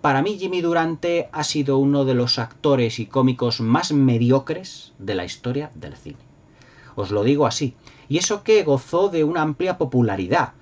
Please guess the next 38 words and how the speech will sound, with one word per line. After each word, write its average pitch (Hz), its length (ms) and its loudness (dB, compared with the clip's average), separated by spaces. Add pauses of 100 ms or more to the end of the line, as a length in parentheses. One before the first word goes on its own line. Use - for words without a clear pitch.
(340)
Además, 110 380 -2
a 131 80 -2
raíz 120 220 -2
también 120 300 0
de 120 60 4
una 117 100 0
serie 117 200 0
de 98 60 -2
musicales 120 640 -2
que, 139 380 0
eh, 87 360 -2
si 95 140 -10
mal 104 160 -2
no 123 60 0
recuerdo, 120 580 -2 (320)
filmó 117 400 2
con 139 180 2
Frank 135 260 0
Sinatra. 123 540 -4 (680)
Pero, 202 580 6
eh, 117 560 2 (280)
siendo 127 340 4
jovencito. 101 760 0 (440)
Frank 117 260 2
Sinatra 117 360 -2
siendo 120 240 -2
jovencito 113 380 -2
en 120 80 2
los 101 120 -4
años 98 220 -8
cuarenta. 98 420 -8 (400)
Pero 143 160 6
Jimmy 214 220 2
Durante 196 380 0
yo 160 100 -2
siempre 147 420 -2
le 123 140 2
vi 131 300 0